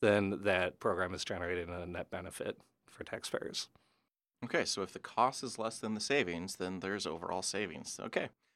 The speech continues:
Speaker 2: Sounds pretty straightforward, but I know that there's a lot more that goes into it.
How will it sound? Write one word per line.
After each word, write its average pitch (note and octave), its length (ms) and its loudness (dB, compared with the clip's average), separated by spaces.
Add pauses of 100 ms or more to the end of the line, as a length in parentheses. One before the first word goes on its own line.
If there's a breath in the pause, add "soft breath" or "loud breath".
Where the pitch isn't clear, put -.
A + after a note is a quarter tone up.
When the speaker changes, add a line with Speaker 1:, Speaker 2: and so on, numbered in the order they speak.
(300)
Speaker 2:
Sounds C#4 240 12
pretty C4+ 200 6
straightforward, E3 560 8
but B2 100 12
I A2+ 80 12
know A#2 160 8
that A2+ 160 2
there's G#2+ 160 2
a G#2 60 8
lot G2 420 10
more G#2 240 8
that G2 80 2
goes F2+ 220 2
into F2 300 -4
it. C2 140 -4